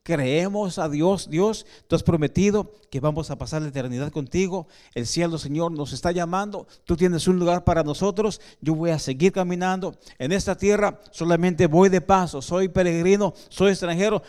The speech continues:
Yo no pertenezco a este mundo, Señor. Gracias, porque me perdonaste y me sacaste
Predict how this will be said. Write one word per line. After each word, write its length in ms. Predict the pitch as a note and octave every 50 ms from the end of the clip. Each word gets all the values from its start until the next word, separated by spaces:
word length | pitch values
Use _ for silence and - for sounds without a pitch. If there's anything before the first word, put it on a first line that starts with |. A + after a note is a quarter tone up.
| - _
Yo 200 | D3 F#3 G3 G3
no 140 | G3+ G3 F3+
pertenezco 440 | F#3 F3 C#3+ E3+ F3 G#3+ G3 - A3
a 20 |
este 180 | G3+ - A#3+ A3
mundo, 320 | G3+ G#3+ A#3+ B3+ A#3 A#3+
Señor. 320 | - G#3 G3 G#3 A3+ A#3 - - - - _
Gracias, 1200 | - G3 F#3+ G3 A3+ A#3+ A#3+ A3 F#3 - - G3+ F#3+ D#3+ - - - - - - - - - - _ _ _ _ _ _ _ _ _ _ _ _ _ _ _
porque 240 | - D#3 D#3 - E3+
me 120 | E3 D#3
perdonaste 500 | C3+ E3 D#3 D3 D#3 D#3+ F#3 F3 - F#3 D#3
y 60 | F3
me 100 | E3 D#3
sacaste 600 | - - C#3 - F3+ G3 G3 F3 - - F#3+ F3